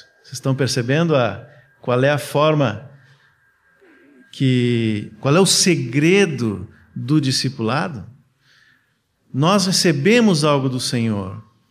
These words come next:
Eu vivo dessa forma e agora eu posso dizer para alguém: ó, "Vive assim, porque o que tu vê em mim é aquilo que está em Cristo."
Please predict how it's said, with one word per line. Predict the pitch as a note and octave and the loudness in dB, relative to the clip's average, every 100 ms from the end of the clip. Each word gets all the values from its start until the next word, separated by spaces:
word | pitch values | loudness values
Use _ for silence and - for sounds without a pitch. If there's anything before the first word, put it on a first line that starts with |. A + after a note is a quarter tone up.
| _ | _
Eu | D#3+ D#3 | 2 2
vivo | C3 C#3+ A3 F#3 D#3+ | 2 2 2 2 0
dessa | C#3 - A2+ | -2 -6 -8
forma | - A#2 A#2+ C3+ D#3+ - - - - | -4 0 0 -2 -4 -10 -20 -20 -6
e | D#3+ | 0
agora | E3+ C3 F3 D3+ | 0 2 2 2
eu | |
posso | E3 D#3 D#3 C#3 D3+ | 0 0 -2 -2 -4
dizer | C#3 A#2+ C3+ | -2 0 0
para | C#3+ | 0
alguém: | C3 A#2+ A2+ | -2 -2 -2
ó, | G#2 | -2
"Vive | G#2+ E3+ G3 | 0 0 0
assim, | E3+ - D#3 D#3+ - - - - - | -2 -2 -2 -2 -4 -16 -20 -20 -2
porque | D#3 D#3 | -2 2
o | E3+ | 2
que | E3+ | 2
tu | E3+ F3+ | 2 2
vê | C#3+ E3 A#3 | 2 2 4
em | G3 | 4
mim | F3 A#3 A3 C#3 | 6 4 2 0
é | D3+ | -2
aquilo | D3+ C#3 F#3 F#3+ | -2 -2 -2 -2
que | F#3 | -4
está | E3 - E3 | -6 0 0
em | F#3+ | 0
Cristo." | F3+ A3+ C4 C4 - F2+ | -4 0 0 0 -8 -14